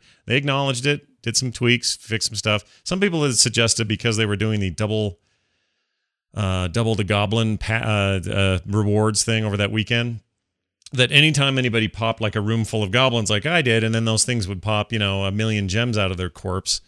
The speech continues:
that this would just send data like crazy, and you would end up just slowing down the, the master server, and, and nobody could do anything about it. That's still kind of my theory,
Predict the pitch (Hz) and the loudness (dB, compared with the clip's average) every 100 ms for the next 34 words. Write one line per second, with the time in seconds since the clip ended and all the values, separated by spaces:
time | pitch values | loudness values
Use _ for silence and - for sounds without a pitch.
0 | _ _ _ _ - 107 - 120 - 120 | _ _ _ _ -6 -6 -2 2 2 0
1 | 101 110 - 113 107 101 95 85 107 104 | -2 2 4 4 2 0 -4 0 0 2
2 | 101 98 98 - 104 101 101 95 95 95 | 0 -2 -2 -2 -2 0 0 0 -2 -2
3 | 92 95 101 95 95 95 92 98 - 98 | -6 -6 -4 -2 -2 -2 -4 -2 -2 0
4 | 98 92 90 92 90 92 95 92 90 95 | -2 -2 -2 -2 -6 -6 -4 -4 -4 -4
5 | - 95 90 90 90 90 - 95 92 92 | -4 -4 -4 -4 -6 -8 -10 -6 -4 -4
6 | 90 90 95 85 - 95 87 82 92 90 | -4 -6 -6 -8 -4 -2 -2 -6 -12 -14
7 | _ _ - - 85 82 - _ _ _ | _ _ -10 -6 -6 -8 -14 _ _ _
8 | _ _ _ 113 117 - 156 147 123 127 | _ _ _ -4 0 2 2 2 2 0
9 | 123 110 92 85 78 92 76 76 | 2 2 0 -4 -4 -6 -8 -12